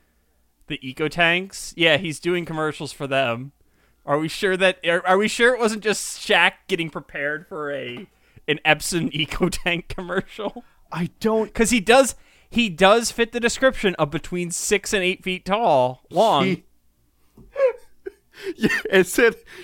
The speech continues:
Speaker 2: "This Normie's description is suspiciously similar to Shaq." <laughs>
Speaker 1: I mean, just by,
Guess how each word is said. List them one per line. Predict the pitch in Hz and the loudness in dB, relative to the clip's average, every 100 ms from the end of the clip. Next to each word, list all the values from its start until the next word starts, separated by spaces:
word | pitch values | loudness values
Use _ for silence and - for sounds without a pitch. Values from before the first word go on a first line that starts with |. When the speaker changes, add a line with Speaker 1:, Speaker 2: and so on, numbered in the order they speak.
| - | -20
Speaker 2:
"This | - 196 214 - - - - _ - | 0 2 2 -2 -10 -12 -16 _ -6
Normie's | 143 160 180 202 - | 2 2 2 0 0
description | 185 - 202 233 175 139 | -2 0 2 2 0 2
is | 147 160 | 2 0
suspiciously | 143 - - 131 - - 180 | -4 -4 -2 0 0 -2 -4
similar | 170 180 143 165 185 | -2 -2 -2 0 0
to | 196 | -2
Shaq." | - 220 214 196 - - _ - | -2 0 0 0 -6 -16 _ -6
<laughs> | 302 - - - - - | -2 -2 -2 -4 -2 2
Speaker 1:
I | 156 | 2
mean, | 180 196 190 180 143 | 4 4 4 2 0
just | 202 135 - | 2 2 2
by, | 220 220 208 | 4 8 8